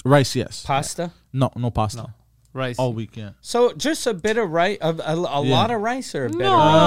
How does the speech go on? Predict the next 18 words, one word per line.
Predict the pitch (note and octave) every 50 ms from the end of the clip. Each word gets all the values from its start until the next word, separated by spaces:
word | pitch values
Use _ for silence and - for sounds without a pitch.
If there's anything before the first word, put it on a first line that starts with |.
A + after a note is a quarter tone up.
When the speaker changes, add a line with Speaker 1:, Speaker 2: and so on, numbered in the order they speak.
| F3+
Speaker 3:
normal | F3 F3 F3+ F3+ F3 F3+ F3+ F3+
Speaker 1:
Uh, | E3+
Speaker 3:
rice. | C3+ B2 A#2 A2 -
Speaker 1:
normal, | E3+ G3+ F#3+ E3 C#3+
Speaker 2:
Okay. | B2+ B2+
Speaker 1:
normal | D#3 D#3 C#3+ C#3 C#3
amount, | C3+ C3+ A#2+ A2+ G#2 -
Speaker 2:
And, | F#3 G3+
Speaker 1:
yeah. | - - G3 F3+
Speaker 2:
uh, |
bread, | E3 B2+ - D#3 E3 E3 E3 C#3+ A#2+
how | G#2+ D#3 D3+
much | D3 D3+ C#3+ A2+ - -
bread? | - C3+ B2+ A2+ G2+ - - - - - - -
Speaker 3:
A | G#3+
bit | A3 - F#3+ C3+
of | A2+
bread. | A2 A2+ G#2 G2+